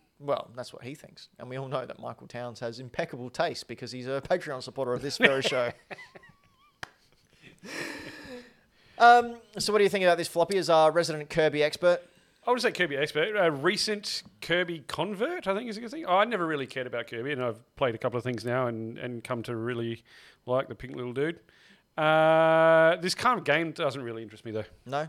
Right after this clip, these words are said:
Speaker 2: Like, I like Kirby. I've, I've got my eye on a few other Kirby
Speaker 1: Well, you
Speaker 2: games I wanna
Speaker 1: played
Speaker 2: play.
Speaker 1: Kirby's, uh, Car Adventure, didn't you?
Speaker 2: <laughs> Yes, I did. Forgotten Land, uh, Star Allies, and I've recently been looking for a couple of older ones as well.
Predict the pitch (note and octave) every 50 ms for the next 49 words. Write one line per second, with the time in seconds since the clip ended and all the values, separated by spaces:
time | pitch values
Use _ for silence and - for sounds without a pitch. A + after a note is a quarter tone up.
0 | - _ C3+ C3+ C3+ - F#3 F#3+ G#3 F#3+ D#3+ E3 E3 - - D#3+ E3 E3 E3 D#3+
1 | D3+ C3 B2+ - - - C3+ C3+ C3 A#2 A#2 _ _ _ _ _ _ _ _ _
2 | _ - E3 - C3 C3+ C#3 C3 C3+ C3+ B2+ A#2+ - C3+ A#2+ A#2+ B2 C3+ B2+ -
3 | C#3+ C#3 C3 B2+ C3 C#3 C#3+ C#3 - F#3 F#3 F3 E3+ C#3+ - - - C3+ D#3+ D3
4 | D3+ D#3 C#3+ C#3 C3+ A#2+ - - - - B2 B2 A#2+ A#2 A#2 A2+ - - - B2+
5 | B2 B2 B2 B2 B2 - B2 C#3 - F#3+ F#3+ G3+ F#3 D#3 A#2+ A2 - _ _ _
6 | - - - - - F3 - - C#3 A2 - - - - G2+ A#2 - - - -
7 | - - C#3+ B2 C#3 C#3 C3+ C3+ C#3 C#3 C#3 C3+ C3+ C#3 C3+ B2 - - - B2
8 | A#2+ A#2+ A#2+ A#2 - - - C3 B2+ B2+ B2+ B2+ C3 B2+ B2+ B2+ B2+ C3 B2+ B2
9 | A#2+ - - - C3 B2+ B2 B2 B2 A#2+ A#2+ A#2+ B2 A#2+ G#2+ G#2+ C3 C3+ B2 -
10 | - - - B2+ B2 B2 B2 B2 B2 B2 B2 B2 A#2+ - _ - - - _ _
11 | _ - C#3+ C3 C3 C3+ C3+ C3+ C3 C3+ C3+ - D3+ D3 - D3+ C#3 - D3+ D3+
12 | C#3+ - D3+ D#3+ D#3+ D#3 F3+ A#3 A#3 E3+ C3+ A#2+ A2+ A#2+ A2 D#3 D#3 C#3 -